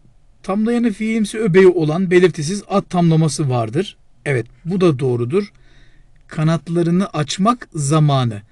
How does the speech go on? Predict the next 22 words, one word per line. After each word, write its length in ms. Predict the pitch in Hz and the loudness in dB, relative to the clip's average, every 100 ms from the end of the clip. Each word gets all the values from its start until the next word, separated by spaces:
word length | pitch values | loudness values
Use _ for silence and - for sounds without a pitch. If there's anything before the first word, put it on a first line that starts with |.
| _ _ 123 | _ _ -10
Zamanı 600 | 120 156 160 156 131 117 | -2 0 2 2 -2 -6
tamlanan, 760 | - 120 117 104 120 190 302 - | -8 -6 -6 -6 0 0 0 -6
kanatlarını 600 | - 151 151 147 147 147 | -4 -2 -2 -4 -4 -4
açmak 420 | 127 - 175 247 - | -6 -6 -6 -6 -6
tamlayandır. 760 | 170 160 147 139 123 104 135 | -2 0 2 0 -2 -6 -4
Burada 320 | 196 220 208 | -2 -2 -4
açmak 360 | 202 - 226 220 | -6 -2 -2 -2
sözcüğü 340 | - 202 202 | -2 -4 -4
isim 380 | 254 185 - 208 | -6 -6 -2 -2
fiildir. 480 | - 131 120 185 226 | -2 -6 -6 -8 -4
Yani 300 | 190 151 123 | -4 -2 -4
tamlayanımız 760 | - 175 175 160 147 190 247 - _ - - 165 | -6 -4 0 0 0 -2 -4 -8 _ -20 -8 0
bir 220 | 185 - | 0 0
fiilimsi 560 | - 180 185 190 - | -8 -2 2 2 2
öbeğidir. 540 | 147 135 131 113 107 - _ _ _ _ _ _ _ _ _ - | -2 0 -2 -4 -8 -16 _ _ _ _ _ _ _ _ _ -6
Beşinci 560 | 143 147 185 175 190 160 | -2 0 0 0 0 -2
dizede 600 | 165 160 135 147 196 220 - _ - - | 2 2 2 2 2 -2 -14 _ -20 -12
somut 580 | - - 160 175 233 - - 139 | -8 0 2 4 2 -6 -14 -8
cins 360 | 123 185 214 - | 2 2 2 0
ad 200 | 151 143 - - | -2 -2 -4 -12
kullanılmıştır. 720 | 139 131 131 127 127 - 202 - | -8 -4 -2 -2 -4 -6 -6 -2
Evet, 180 | 135 | -2